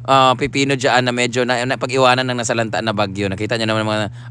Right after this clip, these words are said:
ah, rejected pa ang ating mga pipino. Ang liliit po niya, tapos damage po talaga siya. So, ayan, pinabayaan lang po namin siya. Tapos, inantay lang namin na medyo mawala yung tag-ulan-ulan talaga. Ito naman, may,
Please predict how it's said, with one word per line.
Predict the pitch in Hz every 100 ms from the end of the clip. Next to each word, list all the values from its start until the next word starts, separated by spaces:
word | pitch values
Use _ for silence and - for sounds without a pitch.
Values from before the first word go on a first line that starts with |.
| -
ah, | 107
rejected | 113 98 120 - 139 120
pa | 117
ang | 110
ating | 110 113
mga | 110
pipino. | 110 113 110 117
Ang | 107
liliit | 98 104 110
po | 120 107
niya, | 107
tapos | 104 98 92
damage | 120 92 101 98 -
po |
talaga | 98 98 98 101
siya. | - 107 110 - - - - -
So, | 127 127
ayan, | 123
pinabayaan | 127 117 113 113 117
lang | 107
po | 113
namin | 107 107 107
siya. | 110
Tapos, | 117 101 120
inantay | 120 127
lang | 139 127
namin | 120 120
na | 117
medyo | 113 113
mawala | 110 117 117
yung | 110
tag-ulan-ulan | 104 104 110 107 110
talaga. | 110 101 92 - - - -
Ito | 123
naman, | 160 156 151
may, | 147